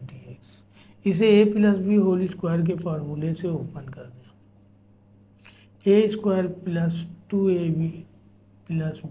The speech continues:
b square cos square two x divided by four। Separate कर दें इसको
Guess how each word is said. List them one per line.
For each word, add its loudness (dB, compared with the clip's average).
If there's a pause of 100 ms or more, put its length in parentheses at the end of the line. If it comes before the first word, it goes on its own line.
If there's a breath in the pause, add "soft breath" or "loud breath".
b -8
square -18 (640)
cos -6
square -14 (100)
two -16
x -18 (120)
divided -12
by -16
four। -20 (400 soft breath)
Separate 2
कर -2
दें 0
इसको -8